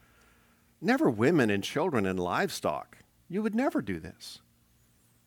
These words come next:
So why did Abraham do what God had said, even at great risk to himself and those he loved? Well, the key is the last verse in the one we just read in Hebrews eleven.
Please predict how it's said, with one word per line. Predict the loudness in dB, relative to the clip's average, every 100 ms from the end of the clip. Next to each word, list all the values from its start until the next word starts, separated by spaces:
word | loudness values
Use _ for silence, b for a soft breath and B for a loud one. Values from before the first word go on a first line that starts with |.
| _ _ -4
So | 0
why | 4 4
did | 2
Abraham | 0 0 0 0 0
do | 2 2 2 -2 -10 _ _ _ _ _ _ -12
what | -2 0
God | 4 4 4
had | -2
said, | 0 2 2 2
even | 0 0 -2
at | -4
great | -4 -4 -4
risk | -6 -6 -8
to | -8 -6
himself | -6 -4 -4 -6 -14 -20 _ _ _ -6
and | -2
those | -2 -2
he | -4
loved? | -6 -10 -18 -20 _ _ _ _ _ _ _ _ _ _ _
Well, | 0
the | 0
key | 0 2 4
is | 4 2 -2
the | 0
last | 2 0 -2 -8 _ _ _ _
verse | -6 0 0 0 -6 -12 -16 _ _
in | -4
the | 0
one | 2 2
we | 2
just | 0 2
read | 2 2
in |
Hebrews | 0 -2 -2
eleven. | 0 0 0 -4